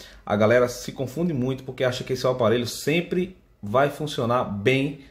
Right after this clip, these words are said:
no modo duas antenas. Pois bem, tá certo nessa parte, porém tá errado na outra. Por quê?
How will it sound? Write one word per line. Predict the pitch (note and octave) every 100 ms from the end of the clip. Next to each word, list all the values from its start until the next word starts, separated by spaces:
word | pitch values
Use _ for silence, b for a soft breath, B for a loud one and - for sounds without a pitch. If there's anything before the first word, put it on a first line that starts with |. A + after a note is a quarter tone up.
| B
no | B2
modo | B2 A#2+ A#2+
duas | A2 A#2+ A#2
antenas. | B2+ - - - _ -
Pois | F#3
bem, | A#2+ F#2 - - B B B B B B _ _ -
tá | G#3+
certo | - A#2+ G#2+
nessa | B2 B2+
parte, | D3+ - - - _
porém | - D3+ C#3+ E3 F#3+ F#3 - -
tá | D#3
errado | B2+ B2+ C3
na | C#3
outra. | F#2+ E2+ - -
Por | - F#3
quê? | D#3 F2